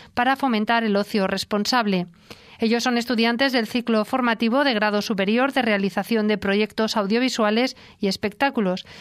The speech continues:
que se imparte en esta universidad y a través de la música han hecho virales sus consejos. Andrea Cazás, Europea Radio.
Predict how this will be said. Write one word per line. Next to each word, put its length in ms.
que 120
se 80
imparte 520
en 120
esta 240
universidad 680
y 100
a 60
través 300
de 100
la 120
música 400
han 100
hecho 260
virales 460
sus 180
consejos. 680
Andrea 420
Cazás, 540
Europea 520
Radio. 440